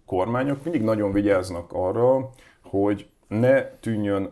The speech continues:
rátenyerésnek az ilyen típusú vita, tehát ne az legyen, hogy a, a kormányzat erőszakkal akarja a jegybank felé a befolyását gyakorolni, eh,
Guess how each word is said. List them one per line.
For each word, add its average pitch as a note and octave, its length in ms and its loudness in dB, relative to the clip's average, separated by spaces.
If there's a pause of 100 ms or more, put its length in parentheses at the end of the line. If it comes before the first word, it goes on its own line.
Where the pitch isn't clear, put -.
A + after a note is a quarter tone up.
rátenyerésnek F2+ 1300 -2
az F#2 120 -6
ilyen F#2 240 -6
típusú F2 520 -10
vita, B2+ 440 0
tehát F2+ 200 -8
ne F#2+ 300 -4
az F2+ 220 -2
legyen, F#2 380 -4
hogy F2+ 200 -8
a, F2 160 0
a - 280 -12
kormányzat F#2 640 -2
erőszakkal F2 720 -6
akarja F2 580 -2
a D#2 120 -2
jegybank F2 500 -4
felé E2+ 280 -6
a E2+ 120 -6
befolyását E2+ 680 -8
gyakorolni, C3 720 -2 (480)
eh, G#2+ 320 2